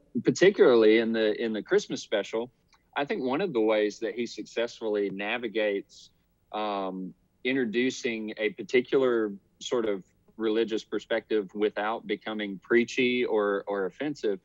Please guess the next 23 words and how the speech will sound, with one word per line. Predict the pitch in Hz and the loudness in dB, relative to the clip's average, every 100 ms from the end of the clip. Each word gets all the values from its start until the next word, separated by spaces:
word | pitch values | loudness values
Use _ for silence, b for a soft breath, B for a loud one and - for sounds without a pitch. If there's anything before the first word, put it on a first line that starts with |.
| B B B | B B B
is | - 113 | -2 2
that | 123 113 | 4 4
really | 127 202 175 | 6 6 6
when | 127 117 | 4 2
you, | 117 110 _ | 0 -2 _
when | - 117 | -12 -6
you | 117 | -6
watch | 104 113 139 - | -4 -4 -6 -6
that, | 120 107 - _ | -2 -2 -6 _
um, | 104 98 90 92 - | -8 -8 -8 -8 -4
watch | 117 - | -4 -2
that | 117 | -2
program, | - 180 160 107 | 0 0 0 -2
there's, | 110 110 - - | 0 0 -4 -4
there's | 117 113 | -2 0
sort | 165 180 | 0 0
of | |
a | 131 | -2
dual | 95 117 120 | 0 0 0
message | 104 113 190 - 87 - - - 104 | -2 -6 -6 -12 -16 -20 -20 -8 0
going | 107 104 | 0 2
on, | 98 95 90 87 - | -2 -2 -4 -8 -6
uh, | 101 95 | -4 -2